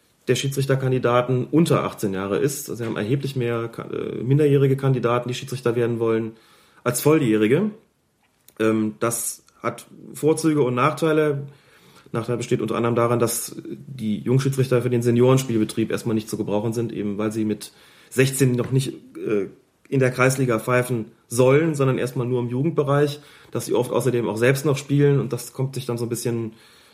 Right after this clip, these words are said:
ins Gehege, diese ganze Geschichte. Interessant ist aber auch immer, Trainer fortzubilden. Auch, auch Trainer haben ja in ihrer Ausbildung auch schon beim C-Schein ein bisschen Regelkunde dabei und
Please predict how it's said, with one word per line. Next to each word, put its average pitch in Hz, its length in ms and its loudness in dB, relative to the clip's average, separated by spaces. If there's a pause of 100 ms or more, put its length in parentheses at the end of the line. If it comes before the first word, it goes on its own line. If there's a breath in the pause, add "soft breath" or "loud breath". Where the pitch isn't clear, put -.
ins 135 280 -2
Gehege, 135 300 4
diese 139 200 2
ganze 135 240 0
Geschichte. 135 540 -2 (540 loud breath)
Interessant 160 400 2
ist 196 120 2
aber 165 180 2
auch 175 140 0
immer, 160 460 0 (600)
Trainer 180 360 2
fortzubilden. 208 840 0
Auch, - 260 -10
auch - 120 -16
Trainer 139 300 0
haben 139 120 4
ja 127 260 2
in - 200 -6
ihrer 110 220 -2
Ausbildung 131 720 0 (420 loud breath)
auch 120 100 -8
schon 131 120 -2
beim 120 140 -4
C-Schein 131 720 2 (200)
ein - 60 -2
bisschen 131 220 0
Regelkunde 127 460 0
dabei 110 460 2
und - 320 -6